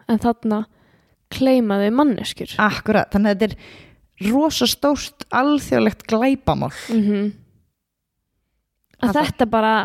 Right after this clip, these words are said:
Speaker 1: fær að viðgangast. Og það er ekki ennþá búið að, þú veist, þannig að, þú veist, að gera neitt í þessu,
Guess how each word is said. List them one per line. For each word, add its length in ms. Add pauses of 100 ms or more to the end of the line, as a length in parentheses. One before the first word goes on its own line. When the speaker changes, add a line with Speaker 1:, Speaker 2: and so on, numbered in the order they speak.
Speaker 1:
fær 220
að 140
viðgangast. 640 (560)
Og 80
það 280
er 80
ekki 140
ennþá 380
búið 340
að, 260 (920)
þú 20
veist, 300
þannig 400
að, 300 (240)
þú 100
veist, 260 (180)
að 120
gera 360
neitt 280
í 140 (200)
þessu, 280